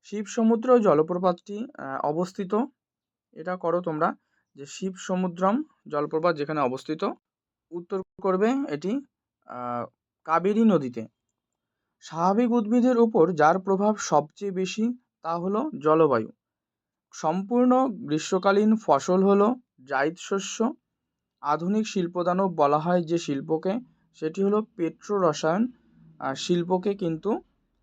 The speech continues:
আধুনিক, আহ, শিল্প দানব বলা হয়। নেক্সট প্রশ্ন রয়েছে তোমাদের,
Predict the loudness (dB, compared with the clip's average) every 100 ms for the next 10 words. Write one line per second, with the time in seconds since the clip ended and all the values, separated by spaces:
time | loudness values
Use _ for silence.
0 | _ _ _ 0 0 2 2 2 0 -10
1 | -12 -10 -4 -2 -2 0 0 2 4 4
2 | 2 _ _ _ -6 0 4 4 0 -6
3 | -8 _ _ _ _ _ _ _ _ -8
4 | -4 -4 -4 -2 0 2 4 2 -2 _
5 | _ _ _ _ -8 -4 -2 -2 2 4
6 | 6 6